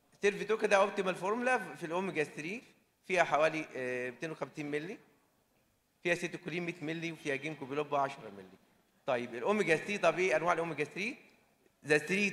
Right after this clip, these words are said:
types of omega three fatty acid involved في الهيومن فيسيولوجي، الفا لينوليك اسيد،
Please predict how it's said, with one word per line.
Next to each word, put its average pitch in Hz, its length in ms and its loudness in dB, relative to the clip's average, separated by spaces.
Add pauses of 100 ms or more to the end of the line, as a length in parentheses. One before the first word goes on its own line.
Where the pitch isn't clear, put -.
types 180 260 8
of - 80 -4
omega 165 300 2 (100)
three 180 240 -4
fatty 175 220 6 (100)
acid 180 160 2 (500)
involved 160 400 4
في - 180 -4
الهيومن 160 380 4
فيسيولوجي، 185 580 -2 (380)
الفا 165 220 6
لينوليك 160 480 4
اسيد، 175 320 2